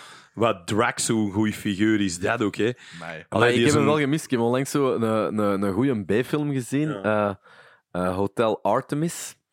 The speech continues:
Speaker 2: Ah,
Speaker 3: Met
Speaker 2: ja.
Speaker 3: zo Jodie Foster in zo... Wel, dat is zo'n film
Speaker 1: Is
Speaker 3: like
Speaker 1: dat goed eigenlijk?
Speaker 3: Ja, ik, dat is,
Speaker 1: Ik zou
Speaker 3: dat,
Speaker 1: dat wel eens
Speaker 3: ja,
Speaker 1: willen
Speaker 3: je moet
Speaker 1: zien.
Speaker 3: dat wel zien, maar
Speaker 1: Ja.
Speaker 3: dat moet het dus zien, like, dat we er straks zo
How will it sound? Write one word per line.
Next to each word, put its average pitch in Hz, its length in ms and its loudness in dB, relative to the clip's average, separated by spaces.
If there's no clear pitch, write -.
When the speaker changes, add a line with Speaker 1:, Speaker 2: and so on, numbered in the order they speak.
Speaker 2:
Ah, 117 200 -12
Speaker 3:
Met 117 80 -8
Speaker 2:
ja. 101 140 -2
Speaker 3:
zo 107 240 4
Jodie 113 360 2
Foster 135 440 -2
in 117 160 -2
zo... 104 280 2
Wel, 110 400 0
dat 117 140 -2
is - 60 -10
zo'n 117 240 -2
film 127 300 -2
Speaker 1:
Is 123 140 2
Speaker 3:
like 117 120 4
Speaker 1:
dat 98 80 -8
goed 196 300 2
eigenlijk? 269 380 -2
Speaker 3:
Ja, 143 340 2
ik, 151 220 -2
dat 165 100 4
is, 151 120 -4
Speaker 1:
Ik 151 60 0
zou 143 80 2
Speaker 3:
dat, 151 160 2
Speaker 1:
dat 127 80 0
wel 131 100 2
eens 151 80 2
Speaker 3:
ja, 165 80 4
Speaker 1:
willen 175 120 4
Speaker 3:
je - 60 2
moet 170 100 0
Speaker 1:
zien. 170 100 0
Speaker 3:
dat 160 120 4
wel 156 180 2
zien, 139 260 0
maar 147 200 2
Speaker 1:
Ja. 101 60 -4
Speaker 3:
dat 156 120 4
moet 160 120 0
het 151 100 -8
dus 135 120 -2
zien, 160 140 0
like, 151 140 0
dat 135 100 4
we 123 60 2
er 117 60 -2
straks 135 240 -2
zo 117 140 2